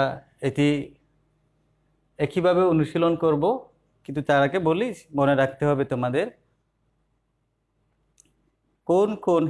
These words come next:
হিসাবগুলো রেয়ামিলের ডেবিট দিকে বসবে আর রেয়ামিলের ক্রেডিট দিকে বসবে। তার সাথে আমাদের মনে রাখতে হবে কোনগুলো আমাদের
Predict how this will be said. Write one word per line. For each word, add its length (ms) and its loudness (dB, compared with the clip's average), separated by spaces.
হিসাবগুলো 560 -2
রেয়ামিলের 500 0
ডেবিট 260 0
দিকে 540 -4
বসবে 520 -2
আর 300 0
রেয়ামিলের 440 -2
ক্রেডিট 320 -10
দিকে 200 -10
বসবে। 400 -14
তার 100 2
সাথে 240 -2
আমাদের 280 2
মনে 220 2
রাখতে 300 -2
হবে 240 0
কোনগুলো 420 2
আমাদের 380 2